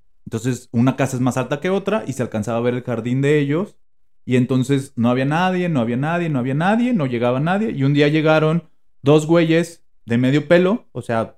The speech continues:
no tan importantes, no soldados. Digo, todavía no estaba esta jerarquía del, pero no,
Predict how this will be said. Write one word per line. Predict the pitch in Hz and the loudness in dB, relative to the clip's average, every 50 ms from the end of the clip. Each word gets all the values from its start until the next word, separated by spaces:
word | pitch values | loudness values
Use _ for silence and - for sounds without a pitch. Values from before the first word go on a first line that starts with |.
| - | -8
no | - 113 110 117 113 | -4 0 0 0 0
tan | - 127 127 135 | 0 0 0 0
importantes, | 131 120 127 123 123 - 143 143 143 135 147 147 139 139 - - - - - | 0 0 -2 -4 -4 -2 -2 -2 -2 -2 -4 -4 -6 -8 -12 -20 -16 -8 -4
no | 117 120 117 113 110 | 0 2 2 2 0
soldados. | - 123 123 123 127 135 139 151 147 151 165 - - - - | 0 -2 -2 0 0 0 0 0 0 -2 -4 -6 -12 -12 -8
Digo, | 107 110 104 98 | -6 -6 -4 -4
todavía | - 104 101 104 | -2 -2 0 0
no | 110 113 | 0 -2
estaba | - - 123 120 123 123 | -2 -2 0 0 0 0
esta | 120 - 120 | -2 -4 -6
jerarquía | - - 110 107 101 101 - 120 120 | -6 -6 -4 -4 -6 -6 -4 -2 -2
del, | 120 123 120 113 | 0 -2 -2 -4
pero | - 117 104 104 104 | -4 -2 -2 0 0
no, | 107 107 113 117 117 117 | 0 0 0 0 -2 -4